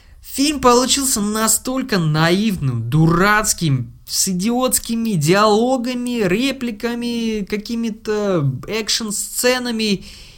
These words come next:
и с дурацким-дурацким юмором. Арни там шутит, ну, просто ужасно холодно. Вот.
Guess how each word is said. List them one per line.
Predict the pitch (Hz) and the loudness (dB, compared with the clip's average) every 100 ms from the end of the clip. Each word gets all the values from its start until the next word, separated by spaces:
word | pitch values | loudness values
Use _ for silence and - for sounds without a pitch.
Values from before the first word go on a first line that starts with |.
| - _ | -20 _
и | - 247 254 233 202 | -10 -6 -4 -2 -2
с | - - | -2 -2
дурацким-дурацким | 147 190 202 220 233 226 - 220 196 190 196 208 214 214 - 202 | -2 -4 -4 -6 -4 -4 -6 -6 -4 -2 0 -2 -4 -6 -8 -4
юмором. | 185 147 160 180 165 147 120 104 - - - _ _ _ _ _ - - _ _ _ - | -4 0 2 2 2 0 -2 -4 -10 -20 -20 _ _ _ _ _ -20 -20 _ _ _ -12
Арни | - 185 190 175 160 | -2 0 2 0 0
там | 165 156 156 | 0 -2 -2
шутит, | - 196 156 135 | -4 -4 -4 -4
ну, | 147 139 | -6 -6
просто | 147 160 180 175 - 143 123 117 - - - 104 113 135 | -6 -4 -2 -4 -4 -4 -4 -6 -12 -14 -14 -14 -12 -8
ужасно | 143 131 131 131 131 - 123 120 - - - | -4 -4 -2 -2 -2 -4 -6 -8 -16 -20 -20
холодно. | - 135 120 104 107 107 - - - - - - - - - - _ - - - | -8 -4 -2 -4 -8 -12 -14 -16 -18 -18 -18 -20 -20 -20 -20 -20 _ -20 -20 -10
Вот. | 120 117 104 | -6 -4 -6